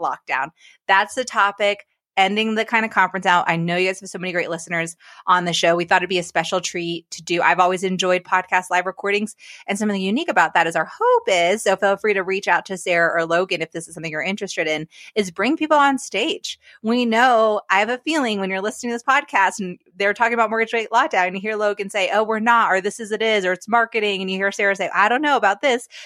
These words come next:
you're starting to wanna say some things too. You're getting that feeling by me like, "Oh, if I was tied with them, this is the point I would make." Well, this is your opportunity on that last day, on Thursday.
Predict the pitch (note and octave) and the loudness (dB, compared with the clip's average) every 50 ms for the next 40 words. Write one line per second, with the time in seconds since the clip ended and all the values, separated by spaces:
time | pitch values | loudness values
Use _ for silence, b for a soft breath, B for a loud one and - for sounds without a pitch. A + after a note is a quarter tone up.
0 | B B B B B G#3 G#3+ A#3 A#3 - - B3+ B3+ B3+ B3+ B3+ B3+ B3+ B3+ B3+ | B B B B B 2 2 2 2 4 2 2 2 2 2 0 2 2 2 0
1 | B3+ - C4+ C4 C4 - C#4 C4+ B3+ C4+ C4 B3+ B3+ - - - B3 C4 D4 D4+ | 0 0 0 0 0 0 -2 -2 -2 -2 -2 -2 -4 -4 -4 -4 -2 -2 -2 -4
2 | D4+ - G3+ A3+ G#3 G#3+ A3 A3+ A3+ A3 G3+ F3+ - A#3 A#3 A3+ A3+ A3 A3 A3 | -6 -8 -8 -4 0 0 2 2 2 2 0 0 2 2 2 2 4 2 2 0
3 | A3 G3+ F3+ F3 - G#3 A3 G#3+ F#3 A3 G#3+ G#3+ A3 A3 G#3 - - A3 G3+ G#3 | 0 0 -2 -2 0 2 2 2 4 4 4 4 2 0 -2 0 0 0 2 0
4 | G3+ G3 - G3+ G3 G3 G3+ G3 - G#3 F3+ F#3 G3 - G#3 F#3+ F3+ - F3+ F3+ | -2 -4 -2 -4 -2 -2 -4 -6 -6 -6 -6 -6 -6 -6 -6 -10 -6 -2 0 0
5 | F3+ G3 F#3+ F#3 E3+ E3+ - F3+ F3 A#3 E4 - - - b b b b b b | 0 0 -2 -6 -8 -10 -12 -10 -10 -10 -10 -12 -16 -18 b b b b b b
6 | b A3+ A3 A3+ A3+ G3+ A3 A3 G#3 G#3 F#3+ - - F#3+ - F#3+ F3 F3 E3+ E3 | b 2 4 2 2 0 0 2 2 2 2 2 0 -6 -6 -6 -6 -6 -4 -4
7 | E3 E3 E3 _ _ _ _ _ _ _ - - G#3 G#3 G#3 G3+ G3+ F3+ F#3 F#3 | -4 -6 -6 _ _ _ _ _ _ _ 0 2 2 4 4 2 2 2 2 2
8 | F#3 F3+ - F#3+ F3+ F3 - - F#3 F#3+ F#3+ F#3+ F#3+ - F#3 F3 F3+ F3+ F3 - | 0 0 0 0 0 0 0 2 2 2 2 2 0 0 -2 0 0 -2 -2 -2
9 | F#3 E3+ E3 E3 E3 | -2 -2 -2 -2 -6